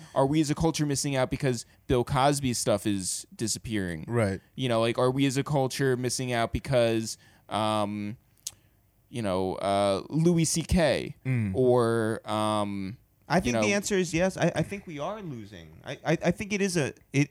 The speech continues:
Speaker 3: I think it is a mistake. I think the
Speaker 2: Mm.
Speaker 3: way that people are punished, honestly, should be by the law.
Speaker 2: Mm.
Speaker 3: Um, and, and by sort of, like, ostracizing them. And, and here's, here's,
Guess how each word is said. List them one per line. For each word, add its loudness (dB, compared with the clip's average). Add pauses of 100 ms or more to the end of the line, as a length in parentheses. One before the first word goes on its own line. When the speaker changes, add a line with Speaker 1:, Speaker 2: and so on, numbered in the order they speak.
Speaker 3:
I 4
think 0
it 0
is 0
a -4
mistake. -2
I 4
think 0
the 4
Speaker 2:
Mm. 0
Speaker 3:
way 4
that -2
people -4 (420)
are 4 (280)
punished, -2 (380)
honestly, 0
should -4
be 0
by 2
the 2
law. 0 (140)
Speaker 2:
Mm. -2 (380)
Speaker 3:
Um, 0
and, 0 (120)
and -2
by 2
sort 0
of, -2
like, 0 (280)
ostracizing 0
them. -2
And, -2
and -2 (160)
here's, 0
here's, -2